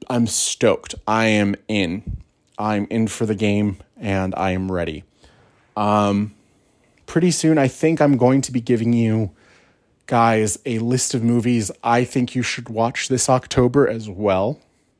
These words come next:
Not just a review, but actually listing out horror films that I believe need to be watched, especially if they're gems that are old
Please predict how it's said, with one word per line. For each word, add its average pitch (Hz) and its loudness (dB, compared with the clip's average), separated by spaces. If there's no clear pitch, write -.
Not 113 -2
just 110 0
a 123 2
review, 107 0
but 107 -6
actually 113 -4
listing 110 -8
out - -10
horror 131 2
films 123 0
that 104 -4
I 113 4
believe 110 -2
need 113 -2
to - -8
be 107 -4
watched, 98 -4
especially 131 0
if 117 -4
they're 113 0
gems 110 -2
that 104 0
are 101 0
old 113 4